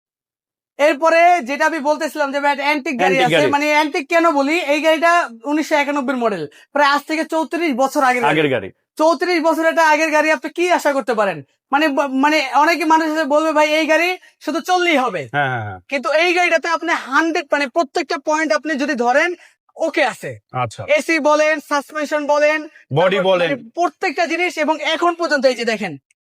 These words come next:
Speaker 1: এই যে টয়টা, হেডলাইট এখন পর্যন্ত টয়টার অরিজিনাল জেনুইন হেডলাইট। এরপরে যদি গ্লাসটার কথা বলি, গ্লাসটা হান্ড্রেড পার্সেন্ট অরিজিনাল।
Speaker 2: এখন অরিজিনাল।
Speaker 1: অরিজিনাল। এবং গাড়িটার সিটিং যদি দেখেন আপনি,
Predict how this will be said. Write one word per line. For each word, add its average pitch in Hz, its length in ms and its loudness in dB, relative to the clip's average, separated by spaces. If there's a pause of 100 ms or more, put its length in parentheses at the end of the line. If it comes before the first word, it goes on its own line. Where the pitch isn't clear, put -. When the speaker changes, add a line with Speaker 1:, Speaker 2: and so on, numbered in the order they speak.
(320)
Speaker 1:
এই 262 220 2
যে 214 140 -4
টয়টা, 180 440 0 (680)
হেডলাইট 285 340 2
এখন 285 220 2
পর্যন্ত 277 220 -2
টয়টার 269 300 2
অরিজিনাল 247 420 -2
জেনুইন 247 320 -2
হেডলাইট। 185 380 -6 (280)
এরপরে 311 360 2
যদি 233 100 -2
গ্লাসটার 285 440 0
কথা 285 160 0
বলি, 277 220 -4
গ্লাসটা 285 400 -2
হান্ড্রেড 269 360 -4
পার্সেন্ট 269 280 -2
অরিজিনাল। 185 460 -4
Speaker 2:
এখন 185 220 2
অরিজিনাল। 143 360 2
Speaker 1:
অরিজিনাল। 240 340 0
এবং 254 180 -2
গাড়িটার 294 240 0
সিটিং 330 540 -2
যদি 269 180 -2
দেখেন 269 260 0
আপনি, 269 240 -2